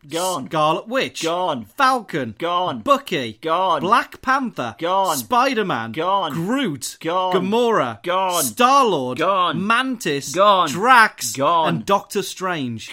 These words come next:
Speaker 1: Gone. Leaving us with a spectacular team of, well, Nebula.
Speaker 2: Uh, yeah, our, our team now is Nebula, Hulk,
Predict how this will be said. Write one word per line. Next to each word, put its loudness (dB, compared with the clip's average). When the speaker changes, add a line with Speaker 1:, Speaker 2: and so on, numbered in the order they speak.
Speaker 1:
Gone. 2
Leaving -2
us -4
with -10
a -8
spectacular -10
team -8
of, -6
well, -10
Nebula. -8
Speaker 2:
Uh, -4
yeah, -4
our, -4
our -4
team -6
now -4
is -6
Nebula, -6
Hulk, -10